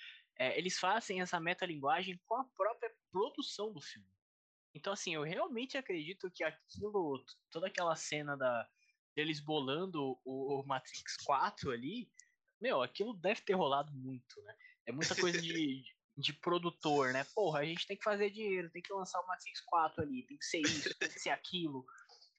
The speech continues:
Speaker 1: E eles vão colocando ali. É, e assim, esse filme, ele é dirigido pela Lana Wachowski, né? Que é uma da, das irmãs, né? Que dirige o, o primeiro, a, a primeira trilogia, né? Na,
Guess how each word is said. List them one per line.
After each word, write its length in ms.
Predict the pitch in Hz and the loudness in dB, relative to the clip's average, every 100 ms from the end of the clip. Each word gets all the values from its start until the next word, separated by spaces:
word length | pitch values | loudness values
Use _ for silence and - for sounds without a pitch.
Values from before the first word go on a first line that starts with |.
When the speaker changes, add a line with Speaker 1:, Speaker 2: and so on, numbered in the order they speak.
| _ | _
Speaker 1:
E 60 | 156 | 0
eles 160 | 165 160 | 2 2
vão 100 | 180 | 0
colocando 600 | - 160 151 165 160 151 | 2 0 2 0 0 0
ali. 300 | 139 160 160 - _ _ _ _ _ - | -2 -2 -6 -8 _ _ _ _ _ -2
É, 300 | 147 147 143 | 0 2 2
e 60 | |
assim, 240 | 170 - 170 | 0 0 -2
esse 140 | 175 | -2
filme, 240 | - 190 165 | -2 -2 0
ele 100 | 160 | 0
é 60 | |
dirigido 440 | 156 156 151 151 156 | -2 -4 -4 -6 -4
pela 440 | 165 156 156 147 | 0 4 6 6
Lana 300 | 143 147 156 | 4 2 2
Wachowski, 640 | 147 147 - 131 127 - - _ _ _ 120 | 2 2 2 0 0 -4 -14 _ _ _ -12
né? 120 | 143 _ - - _ _ _ _ _ | -12 _ -20 -20 _ _ _ _ _
Que 140 | - 123 | -4 2
é 160 | 120 | 2
uma 320 | 123 156 165 143 | 2 0 -2 -2
da, 440 | 131 123 117 107 - - | 2 2 2 0 -4 -12
das 320 | 123 127 120 | -2 0 0
irmãs, 560 | 120 113 113 156 185 127 | -4 -4 -4 -2 -4 -4
né? 200 | 110 127 - | -6 -6 -8
Que 320 | - 98 95 _ _ _ _ _ _ - | -16 -16 -18 _ _ _ _ _ _ -14
dirige 420 | 104 107 101 104 | -8 -8 -8 -8
o, 80 | 98 | -10
o 240 | - 104 104 _ _ _ _ _ _ _ | -10 -12 -14 _ _ _ _ _ _ _
primeiro, 640 | - 107 131 175 156 120 | -12 -6 0 2 4 2
a, 160 | 107 - | 2 0
a 40 | |
primeira 440 | - 127 120 117 113 | -4 -6 -4 -2 -4
trilogia, 580 | - 113 117 139 180 156 | -6 -6 -4 -2 0 0
né? 160 | 139 | 0
Na, 220 | 131 113 | -2 -4